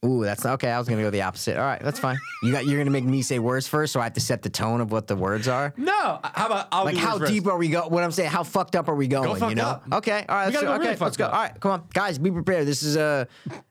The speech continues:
Speaker 1: what it is, not safe for work warning.
Speaker 2: N S F W.
Speaker 1: Yep.
Speaker 2: Um, time span.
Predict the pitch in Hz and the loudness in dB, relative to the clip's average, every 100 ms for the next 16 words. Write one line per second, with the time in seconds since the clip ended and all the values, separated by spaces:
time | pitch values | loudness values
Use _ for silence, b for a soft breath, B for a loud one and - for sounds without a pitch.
0 | _ - 107 135 147 151 131 113 139 170 | _ -8 -2 0 2 2 0 0 0 0
1 | - 175 160 160 156 135 113 107 98 104 | 0 0 2 2 2 0 0 0 -2 -2
2 | 143 156 175 156 170 165 151 127 127 175 | -2 0 -2 0 -2 0 0 0 0 0
3 | - _ - 139 139 135 - - - 233 | -6 _ -2 0 0 -2 -6 -6 -2 0
4 | 240 175 - 131 110 98 98 143 | 0 -2 -2 -2 -2 -4 -4 -8